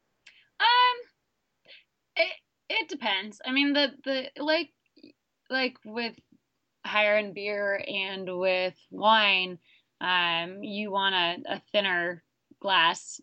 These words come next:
always. Um, tapered glass will help, um, to, to angle up those aromas. A, a wi-, a wine glass is a really good rule of thumb for drinking cider.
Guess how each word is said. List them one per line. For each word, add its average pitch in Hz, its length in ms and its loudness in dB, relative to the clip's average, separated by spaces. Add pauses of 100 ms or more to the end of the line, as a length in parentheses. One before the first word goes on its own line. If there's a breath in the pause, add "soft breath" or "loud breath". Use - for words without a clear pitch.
(120)
always. 180 680 -2
Um, 175 400 0 (260)
tapered 220 380 -2
glass 196 320 2
will 196 80 -8
help, 185 360 -6 (440)
um, 190 320 -2
to, 196 360 -6
to - 140 -16
angle 190 540 -2
up 185 220 0
those 180 460 -2 (280 loud breath)
aromas. 214 600 4
A, 240 60 0 (200)
a 247 80 4
wi-, 285 220 4
a 247 80 2
wine 285 240 4
glass 226 260 -2
is 180 100 -16
a 180 60 -12
really 175 240 -8
good 180 180 -8
rule 180 260 -8
of 175 60 -18
thumb 185 240 -6
for 196 140 -14
drinking 208 320 -10
cider. 233 400 -2